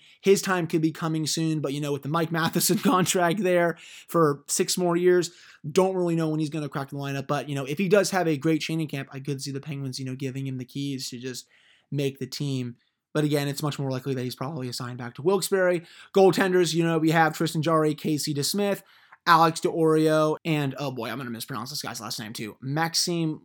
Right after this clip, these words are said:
Lagacé? Lagacé? I, I don't know. Well, I, I'm, that's an epic fail for me. I honestly don't even really know who that guy is. I think he plays in Wheeling. Um, Emil Larmi was supposed to be on the training camp roster, but I think he's stuck in Europe right now, the last thing, a time I read. So,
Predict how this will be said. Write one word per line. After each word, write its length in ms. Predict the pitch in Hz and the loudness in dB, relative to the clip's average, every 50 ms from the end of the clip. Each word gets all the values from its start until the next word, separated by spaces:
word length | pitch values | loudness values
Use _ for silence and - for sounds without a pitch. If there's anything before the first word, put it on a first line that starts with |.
| _ 117 | _ -10
Lagacé? 720 | 127 127 127 147 143 160 170 - 208 202 202 202 202 208 | -10 -6 -2 0 0 0 0 0 -2 -2 -2 -2 -4 -6
Lagacé? 680 | 185 135 139 139 147 160 175 160 - - 202 202 196 185 - | -8 -12 -8 -6 -4 -4 -2 -2 -2 -4 -4 -4 -4 -6 -6
I, 260 | - 135 - 117 123 | -6 -6 -4 -6 -8
I 20 | |
don't 180 | 110 107 107 104 | -8 -10 -12 -14
know. 280 | 104 98 98 104 - _ | -14 -14 -14 -16 -16 _
Well, 220 | 120 123 120 110 - - 107 | -12 -10 -10 -10 -12 -12 -10
I, 140 | 113 110 95 | -10 -8 -6
I'm, 180 | 117 127 120 110 | -8 -8 -8 -8
that's 220 | 113 135 139 - | -8 -10 -8 -10
an 140 | 123 98 90 _ | -14 -14 -14 _
epic 240 | 135 151 147 147 143 | -10 -8 -8 -8 -8
fail 240 | - 143 143 135 139 | -8 -8 -8 -8 -10
for 160 | - - 131 | -12 -12 -12
me. 280 | 120 127 127 120 120 - - - - - - - _ | -10 -10 -8 -10 -10 -12 -16 -20 -20 -20 -20 0 _
I 100 | - 226 | 4 6
honestly 300 | 277 294 294 220 226 214 | 8 8 6 6 6 4
don't 240 | 165 196 196 208 214 | 4 4 4 2 0
even 320 | 196 190 190 175 165 160 | 0 0 -2 -2 -2 -2
really 200 | 151 175 175 165 | 0 0 2 2
know 200 | 160 160 165 165 | 2 0 -2 -2
who 100 | 151 175 | -2 -2
that 220 | 165 170 165 156 - | -2 -2 -2 -2 -2
guy 220 | 175 160 151 147 | -2 -4 -2 -2
is. 280 | 147 147 156 165 160 - | 0 0 0 -2 -2 -6
I 60 | - | -10
think 200 | 127 - 180 202 | -8 -8 -8 -8
he 100 | - 214 | -10 -12
plays 340 | 180 - - 190 185 190 165 | -12 -8 -6 -6 -4 -4 -4
in 220 | 156 135 120 113 | -6 -6 -8 -8
Wheeling. 500 | 120 131 151 160 170 180 185 185 190 196 196 _ - _ - - - _ | -8 -6 -6 -4 -4 -4 -6 -6 -8 -10 -14 _ -20 _ -20 -20 -12 _
Um, 320 | - 165 170 165 165 160 156 - - - - - | 0 2 2 2 2 0 -4 -8 -16 -18 -2 2
Emil 320 | 208 208 240 269 262 233 | 4 4 6 4 2 2
Larmi 340 | 175 180 185 202 208 226 220 | 2 0 0 0 0 0 0
was 140 | 208 185 - | 0 0 -2
supposed 440 | 170 143 - - 160 160 170 165 | -4 -6 -6 -4 -2 -2 -2 -2
to 60 | 170 185 | -4 -4
be 60 | 208 | -4
on 80 | 202 | -4
the 80 | 196 190 | -4 -6
training 220 | - - 196 196 | -6 -8 -8 -6
camp 160 | - 208 196 196 | -6 -4 -2 -2
roster, 240 | 196 190 - 214 | -2 -2 -4 -4
but 100 | 180 165 | -4 -2
I 80 | 143 147 | -4 -2
think 180 | 143 208 240 - | -2 -4 -2 -2
he's 160 | 330 320 - | -2 -2 -2
stuck 220 | - 226 190 - | -4 -6 -6 -6
in 80 | 156 131 | -8 -8
Europe 480 | 120 120 117 123 120 147 160 160 165 | -8 -8 -8 -6 -4 -2 -2 -4 -2
right 180 | - 185 185 185 | -4 -4 -4 -4
now, 200 | 190 190 190 190 | -6 -6 -6 -4
the 80 | 185 180 | -4 -4
last 260 | 185 185 185 - - | -4 -4 -6 -8 -8
thing, 180 | 208 202 190 - | -8 -8 -8 -10
a 40 | 202 | -10
time 240 | 185 208 196 196 196 | -8 -6 -4 -4 -4
I 80 | 202 202 | -4 -4
read. 320 | 196 202 208 208 208 196 | -2 -2 0 0 -2 -2
So, 500 | 190 - - 170 151 143 143 139 135 131 | -4 -4 -4 -2 -4 -4 -4 -6 -8 -10